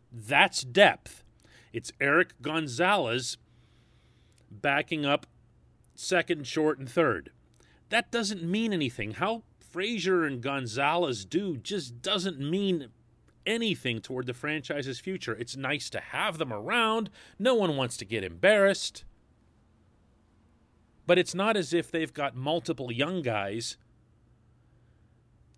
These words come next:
dueling for the same position. Th-, they're, the only position where I, I could really say that something like that would apply would be if Cole Tucker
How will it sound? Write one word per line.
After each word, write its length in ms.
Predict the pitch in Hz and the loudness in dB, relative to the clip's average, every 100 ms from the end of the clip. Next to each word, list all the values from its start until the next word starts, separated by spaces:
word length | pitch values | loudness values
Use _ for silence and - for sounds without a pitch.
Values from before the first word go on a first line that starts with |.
| _ _ _ 113 98 | _ _ _ -20 -2
dueling 500 | 190 214 170 135 120 | 0 2 2 0 -4
for 180 | - | -4
the 120 | 123 120 | -4 -2
same 340 | - 151 147 | 0 0 -2
position. 640 | 131 113 147 175 90 76 | -4 2 4 4 -2 -10
Th-, 220 | 82 143 - | -12 -12 -8
they're, 200 | 156 165 - 131 - - _ _ _ - - - _ _ - | -6 -6 -8 -20 -20 -20 _ _ _ -20 -20 -20 _ _ -14
the 140 | 143 175 | 2 4
only 580 | 208 233 214 156 147 156 _ _ - | 4 0 -2 -6 -10 -16 _ _ -8
position 560 | 151 139 226 - 160 | -4 0 0 0 -2
where 160 | 147 143 | 0 -2
I, 140 | 151 151 | -4 -2
I 60 | 156 | 0
could 200 | - 131 | 0 -4
really 480 | 139 185 220 202 170 | -2 0 2 0 0
say 360 | - 185 180 | -2 4 4
that 120 | 143 | 4
something 380 | 123 175 170 170 | 0 -4 -2 -4
like 220 | 147 143 | -4 -4
that 200 | 156 151 | 0 0
would 140 | 139 131 | 0 -6
apply 420 | - - 208 214 | -6 -6 -2 0
would 180 | 151 131 | 0 0
be 260 | 139 143 - _ _ _ _ _ _ - | 0 -4 -8 _ _ _ _ _ _ 0
if 280 | 185 - _ | 0 0 _
Cole 360 | - 190 180 | -4 0 0
Tucker 560 | - - 208 - 120 | -2 -6 -6 -2 -2